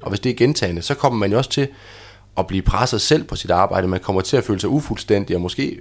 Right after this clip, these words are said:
faktisk blive relativt stresset over, at ens egen opgave, de hele tiden står for fald.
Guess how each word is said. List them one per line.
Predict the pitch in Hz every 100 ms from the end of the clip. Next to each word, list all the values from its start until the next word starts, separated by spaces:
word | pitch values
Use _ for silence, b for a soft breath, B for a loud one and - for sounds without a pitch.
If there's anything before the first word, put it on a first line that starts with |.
| -
faktisk | - 131 - -
blive | 113 101
relativt | 127 123 107
stresset | - 143 -
over, | 107 95
at | 95
ens | 117 98
egen | 120
opgave, | 113 - 101 90
de | 101
hele | 110
tiden | - 107
står | 98 87
for | -
fald. | - 101